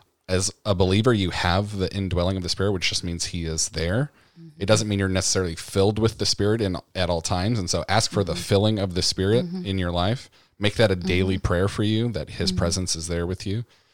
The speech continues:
Speaker 1: Um, and he will start to lead you in some of those ways.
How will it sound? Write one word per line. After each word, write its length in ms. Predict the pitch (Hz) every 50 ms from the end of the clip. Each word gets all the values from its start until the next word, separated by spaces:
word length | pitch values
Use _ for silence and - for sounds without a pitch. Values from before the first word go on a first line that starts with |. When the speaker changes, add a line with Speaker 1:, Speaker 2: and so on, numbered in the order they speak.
| _ _ _
Speaker 1:
Um, 240 | - 98 92 92 90
and 100 | 92 101
he 140 | 123 139 165
will 280 | 156 123 104 101 - -
start 220 | - - - 110 -
to 60 | 101
lead 260 | 85 87 87 90 90
you 100 | 101 107
in 100 | 107 110 -
some 160 | - 117 113
of 60 | 113
those 180 | 113 117 113 113
ways. 340 | 117 113 113 120 123 -